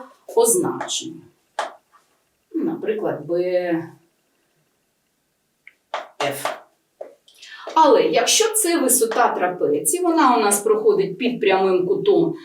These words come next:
до сторони А Д, то фактично подивіться, будь ласка, що відбувається. Е, чотирикутник Б К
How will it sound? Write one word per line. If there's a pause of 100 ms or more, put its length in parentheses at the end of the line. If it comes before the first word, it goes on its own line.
(160)
до
сторони
А
Д, (260)
то
фактично
подивіться,
будь
ласка,
що
відбувається. (400)
Е, (380)
чотирикутник
Б
К